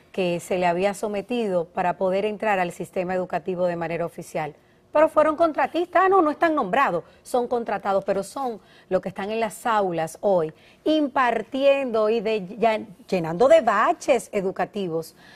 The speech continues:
a estos alumnos que hoy, eh, no son los culpables de estos resultados tan demoledores que hemos obtenido nosotros en esta prueba pisa.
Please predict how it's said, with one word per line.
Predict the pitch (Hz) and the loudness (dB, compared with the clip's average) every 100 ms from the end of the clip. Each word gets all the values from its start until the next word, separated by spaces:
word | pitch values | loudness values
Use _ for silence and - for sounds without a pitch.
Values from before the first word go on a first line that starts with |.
| - | -8
a | 190 180 | 0 0
estos | 190 - 247 | 0 -2 -4
alumnos | 233 208 196 180 175 | -2 0 0 -2 -8
que | - 180 175 | -8 -4 0
hoy, | 185 170 - - - _ | 0 -2 -8 -20 -20 _
eh, | - 175 170 170 | -4 -2 -2 -2
no | 202 247 | -2 -2
son | 247 269 254 | 0 0 0
los | 254 | -2
culpables | - 233 185 208 180 156 156 | -2 -2 -2 0 0 -2 -4
de | 180 | -4
estos | 170 214 208 | -4 -6 -6
resultados | 196 185 180 180 175 160 160 - _ _ _ | -8 -8 -8 -4 -2 0 -4 -8 _ _ _
tan | 269 294 277 | 2 2 2
demoledores | 226 208 180 165 156 160 | 0 0 0 0 0 -2
que | - 180 | -4 -4
hemos | 160 175 - | -4 -6 -8
obtenido | 175 175 160 165 156 | -8 -6 -4 -6 -6
nosotros | 151 151 151 | -8 -8 -8
en | 147 | -8
esta | 147 151 | -10 -12
prueba | - 143 139 | -12 -10 -12
pisa. | - - - | -14 -20 -20